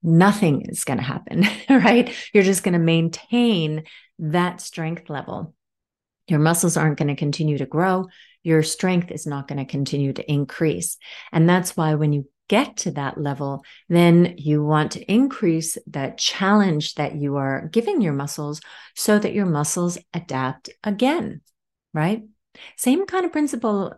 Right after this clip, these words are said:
Uh, a lot of people have tried jogging <laughs> who, who haven't done, uh, weight training. And it's kind of the same thing. Like, if you're starting out running, you know, in the beginning, it's like five minutes is hell.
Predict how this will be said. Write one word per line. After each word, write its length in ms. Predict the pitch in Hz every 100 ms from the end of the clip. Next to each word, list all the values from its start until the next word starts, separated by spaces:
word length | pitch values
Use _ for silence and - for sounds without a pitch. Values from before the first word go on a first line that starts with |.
| -
Uh, 260 | 185 175 165
a 40 |
lot 140 | 175 196
of 80 | 196
people 320 | 208 196 175
have 220 | 156 131 -
tried 320 | - 139 131
jogging 520 | - 156 208 294 349
<laughs> 180 | 320 -
who, 120 | 185 160 180 - - - -
who 160 | 220
haven't 640 | 175 160 165 180 214 220 - 165
done, 420 | 185 185 180 185
uh, 360 | - 156 151 147
weight 220 | 185 196
training. 500 | - 180 165 165 202 - - - _
And 320 | 190 190 185
it's 280 | - 185 -
kind 160 | 226 240
of 80 |
the 100 | 254
same 240 | 220 196 180
thing. 240 | 220 220
Like, 280 | 185 160 160 _ -
if 200 | 180 180
you're 460 | 190 190 190 - _ _
starting 480 | - - 185 180 170
out 200 | 151 160
running, 560 | 175 214 247 233 226 - _ _ _
you 80 | 170
know, 80 | 170
in 100 | 165
the 60 |
beginning, 580 | 160 170 202 214 208 208
it's 200 | 185 175
like 220 | 160 156
five 340 | - 180 175 175
minutes 380 | 165 165 165 -
is 120 | 143
hell. 600 | - 190 180 180 180